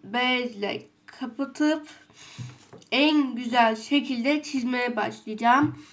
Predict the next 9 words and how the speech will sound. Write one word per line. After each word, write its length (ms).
Hadi 380
gelin 540
başlayalım 920
arkadaşlar. 1400
Arkadaşlar 880
ilk 340
nesnemiz 800
çöp 320
adam. 420